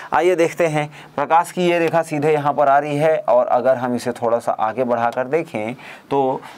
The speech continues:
इसे प्रकाश में जो है सीधे, मतलब इसे माध्यम की अनुपस्थिति में ऐसे सीधे निकल जाना चाहिए था, लेकिन वायु से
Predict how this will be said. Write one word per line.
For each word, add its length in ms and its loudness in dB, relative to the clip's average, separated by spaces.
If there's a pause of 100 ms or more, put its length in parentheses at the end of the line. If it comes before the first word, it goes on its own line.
(120)
इसे 220 -2
प्रकाश 480 0
में 180 0
जो 80 0
है 160 -2
सीधे, 520 -4
मतलब 280 -2
इसे 420 -2
माध्यम 460 0
की 100 -6
अनुपस्थिति 600 -2
में 120 0
ऐसे 200 -2
सीधे 340 -2
निकल 320 -2
जाना 300 -2
चाहिए 420 -2
था, 280 -2 (340)
लेकिन 560 0
वायु 340 2
से 360 0